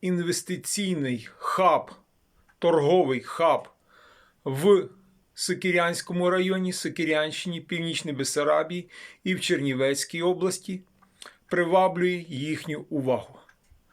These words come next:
Рейдери начебто почали уже тихенько процедуру віджимання Новодністровського ринку через своїх людей в Новодністровській міській раді,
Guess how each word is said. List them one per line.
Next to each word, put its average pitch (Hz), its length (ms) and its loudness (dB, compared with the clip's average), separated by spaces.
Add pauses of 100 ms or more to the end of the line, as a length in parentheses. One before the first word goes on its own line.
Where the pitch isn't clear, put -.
(320)
Рейдери 214 640 4
начебто 165 640 -2
почали 160 800 2 (100)
уже 151 320 0
тихенько 151 760 -4 (340)
процедуру 160 840 0
віджимання 156 960 -2 (920)
Новодністровського 165 1120 0
ринку 165 600 -2 (180)
через 156 640 2
своїх 156 640 -4
людей 143 720 2 (380)
в 180 420 4
Новодністровській 170 1080 0 (120)
міській 165 560 -4 (160)
раді, 131 720 0